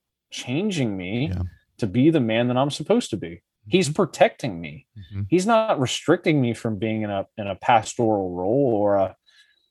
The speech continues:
Speaker 1: a teaching role. He's protecting me to build me in the way that I should be before I'm put into that position.
Speaker 2: Yeah.
Speaker 1: Right? I'm not able to do that, not because God doesn't ever want me to be in a position where I can help people.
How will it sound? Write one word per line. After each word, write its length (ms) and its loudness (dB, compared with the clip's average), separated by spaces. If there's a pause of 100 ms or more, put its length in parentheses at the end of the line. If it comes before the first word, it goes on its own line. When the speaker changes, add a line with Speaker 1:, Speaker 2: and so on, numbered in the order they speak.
(220)
Speaker 1:
a 60 -4
teaching 400 0
role. 320 0
He's 160 2
protecting 600 0
me 180 -2
to 160 -2
build 380 4
me 200 0
in 80 -4
the 100 -4
way 200 0
that 120 0
I 120 6
should 260 -6
be 380 0 (220)
before 760 2 (520)
I'm 180 -4
put 200 -2
into 480 -8
that 240 -2
position. 500 -12 (180)
Speaker 2:
Yeah. 140 -4 (720)
Speaker 1:
Right? 180 -2 (1000)
I'm 200 4
not 220 6
able 280 6
to 120 0
do 260 0
that, 220 2
not 260 2
because 640 6 (480)
God 180 8
doesn't 220 2
ever 200 0
want 320 0
me 160 0
to 140 -6
be 140 0
in 80 0
a 40 -2
position 760 -6
where 160 4
I 100 2
can 140 -10
help 240 -4
people. 400 -6